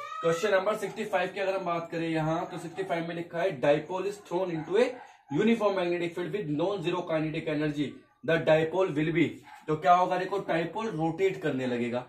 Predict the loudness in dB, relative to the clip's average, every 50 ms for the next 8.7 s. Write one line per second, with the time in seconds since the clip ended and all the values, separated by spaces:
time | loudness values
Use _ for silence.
0 | -12 _ _ _ -6 -4 -4 -2 0 0 0 0 0 -2 0 0 0 0 0 -2
1 | -2 -4 -2 -2 0 2 2 2 2 0 -2 -2 0 2 2 2 2 2 0 -2
2 | -2 -2 -4 -4 -2 -2 -2 -2 -2 -4 -4 -4 -2 0 0 0 -2 -4 -6 -4
3 | -2 0 2 2 2 0 0 -2 -4 -4 -2 -2 -2 -2 -2 -2 -2 -2 -2 -4
4 | -4 -4 -4 -4 -4 -4 -4 -4 -4 -6 -10 -8 -8 -8 -6 -6 -4 -2 -2 -2
5 | -2 -4 -4 -6 -8 -10 -12 -20 _ -6 -4 -4 -2 -2 -2 -2 -2 -2 -2 -2
6 | -4 -4 -6 -6 -6 -8 -10 -10 -10 -8 -6 -6 -6 -4 -6 -6 -6 -8 -8 -8
7 | -6 -6 -6 -6 -8 -6 -6 -6 -6 -6 -4 -4 -4 -4 -4 -4 -4 -4 -4 -6
8 | -6 -6 -6 -6 -6 -6 -6 -6 -6 -6 -4 -4 -4